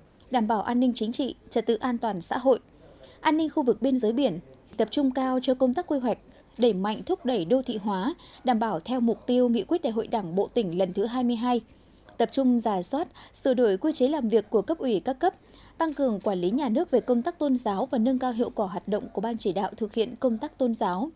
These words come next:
Tổng kết đợt vận động xây dựng quỹ đền ơn đáp nghĩa và an sinh xã hội. Kết luận hội nghị,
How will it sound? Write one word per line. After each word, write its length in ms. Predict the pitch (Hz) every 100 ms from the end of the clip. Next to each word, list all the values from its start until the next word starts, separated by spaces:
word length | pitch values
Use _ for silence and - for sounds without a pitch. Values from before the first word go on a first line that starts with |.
| _ - - - - -
Tổng 180 | 247 208
kết 260 | 330 381
đợt 220 | 226 214 -
vận 160 | 208
động 180 | 214 208
xây 220 | - 285
dựng 160 | 240 208
quỹ 140 | 247
đền 160 | 269 233
ơn 200 | 254 233
đáp 200 | 311 262
nghĩa 160 | 226 320
và 80 | 254
an 180 | 233 226
sinh 260 | - 220
xã 140 | 214 254
hội. 220 | 254 226 - - - _ - - - - - - - -
Kết 120 | 359
luận 140 | 330 214
hội 140 | 233
nghị, 220 | 226 226